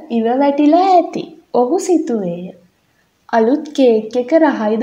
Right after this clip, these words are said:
පුතේ?" මුදුන්කොටුව මහතා ඇසුවේ වන්දනාගෙනි. සර් බලලා කිව්වා රහයි කියලා. අමාරුවෙන් ඇය සසංක දෙස බලා කීවාය.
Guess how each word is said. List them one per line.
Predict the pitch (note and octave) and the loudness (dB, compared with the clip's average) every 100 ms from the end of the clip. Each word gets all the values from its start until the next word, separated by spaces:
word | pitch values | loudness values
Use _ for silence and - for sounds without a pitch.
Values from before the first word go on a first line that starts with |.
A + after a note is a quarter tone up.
| C4+ | -2
පුතේ?" | D4 D4 D4 C#4+ D4 - _ _ _ - | -2 -2 -2 -2 -6 -16 _ _ _ -4
මුදුන්කොටුව | G#3+ G3+ A3+ C#4 D#4+ D#4+ E4 E4 | 0 0 0 0 2 2 2 2
මහතා | E4 D4+ D4 D#4+ E4 | 2 0 0 2 4
ඇසුවේ | E4+ C#4 - G3+ G3 C4+ | 2 0 -2 -6 -2 2
වන්දනාගෙනි. | F4 E4 C#4+ B3 A3 G3+ F#3 F#3 F3 E3+ - _ _ _ _ _ - | 2 2 2 0 0 -4 -8 -8 -8 -10 -14 _ _ _ _ _ -16
සර් | - B3 A3+ C4+ | -4 0 2 2
බලලා | D4+ B3+ A3 G#3+ C4 D#4 | 2 2 2 2 2 0
කිව්වා | D4+ C#4 B3+ D#4+ C#4+ - - | -2 -2 0 0 0 -4 -4
රහයි | A#3 A3 B3 C4+ | -4 -2 -2 -2
කියලා. | C#4 C4 G#3+ F3+ F#3 F#3 _ _ _ _ | -2 -2 -2 -4 -12 -20 _ _ _ _
අමාරුවෙන් | - G3+ F#3 F#3+ A3 C4 D4 F4 F4+ | -6 -4 -4 -2 -2 0 0 0 -2
ඇය | C4+ F#3+ F3 G#3+ D#4+ | -2 -2 -2 -4 -6
සසංක | - B3 - A#3 A#3+ D4+ | -2 -2 0 0 0 0
දෙස | D4+ D4 D4 | 0 -2 -2
බලා | D4 C#4+ D#4 F4 | 0 0 0 0
කීවාය. | D4+ C4 G#3+ F#3+ F3+ | 0 0 -2 -4 -8